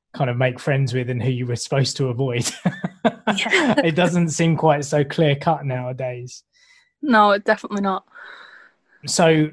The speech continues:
Speaker 1: what, what was that first single, if you don't mind me asking? 'Cause I know you were saying about, you know, your pop groups and stuff. <laughs> I'm gonna undermine your punk credibility now.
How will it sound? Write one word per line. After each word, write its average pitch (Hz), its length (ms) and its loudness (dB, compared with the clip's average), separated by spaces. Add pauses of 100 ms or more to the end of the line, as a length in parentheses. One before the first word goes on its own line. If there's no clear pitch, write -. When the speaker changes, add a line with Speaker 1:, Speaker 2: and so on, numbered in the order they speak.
(100)
Speaker 1:
what, 165 300 -2
what 175 200 2
was 160 200 2
that 156 180 0
first 151 340 0
single, 151 300 0
if 113 100 -8
you 143 80 -4
don't 135 200 -2
mind 127 200 -4
me 131 80 -4
asking? 131 640 -4
'Cause 147 180 -2
I 147 280 2
know 143 120 2
you 139 200 0
were 135 100 0
saying 139 260 -2
about, 131 440 0
you 147 80 0
know, 135 80 2
your 127 200 0
pop 147 260 -4
groups 139 360 -6
and 127 140 -8
stuff. - 500 -6
<laughs> - 420 -4
I'm 233 260 4
gonna 180 200 4
undermine 160 500 2
your 147 100 2
punk 147 320 -2
credibility 139 560 -2
now. 160 360 0